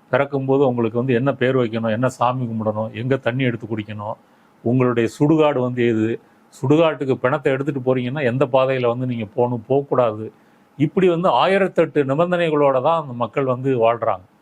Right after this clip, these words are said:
அப்படிப்பட்ட மக்களை வந்து நீங்க ரொம்ப டான்ஸு, இசை, இந்த மாதிரி வந்து பறையாட்டம் இப்படின்னு சொல்லி குதூகலமா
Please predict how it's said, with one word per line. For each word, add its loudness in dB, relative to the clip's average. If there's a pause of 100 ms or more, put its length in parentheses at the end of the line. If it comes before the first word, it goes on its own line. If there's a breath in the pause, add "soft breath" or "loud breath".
(420 loud breath)
அப்படிப்பட்ட 0
மக்களை 2
வந்து 0
நீங்க 0
ரொம்ப 2 (380)
டான்ஸு, -2
இசை, -2 (360 soft breath)
இந்த 0
மாதிரி 0
வந்து -2
பறையாட்டம் 2
இப்படின்னு -12
சொல்லி -6 (100)
குதூகலமா 4